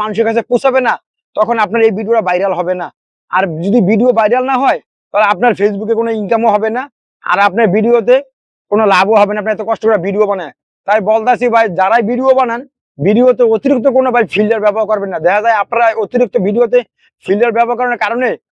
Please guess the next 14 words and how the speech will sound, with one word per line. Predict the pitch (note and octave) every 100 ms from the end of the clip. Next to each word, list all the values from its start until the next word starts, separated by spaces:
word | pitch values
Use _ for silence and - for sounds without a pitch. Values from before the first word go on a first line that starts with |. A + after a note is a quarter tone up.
| -
আপনাদের | E3+ A3+ A#3 G#3+
চেহারার | A#3 A#3+ G#3+
সাথে | A#3 A3 G3
ভিডিওর | A3+ A#3+ A3
কোনো | A#3 G3+
মিল | G#3+ G#3
হয় | A3+
না, | C4 - _ _ -
তখন | G3+ A3 D#3+
Facebook | G#3 G3 A3 F#3+
কিরে | A3+ A3
ভিডিওটা | G#3 A#3 A#3+ B3+ C4+ _ _ _ -
মানে | G3+
লো | G#3+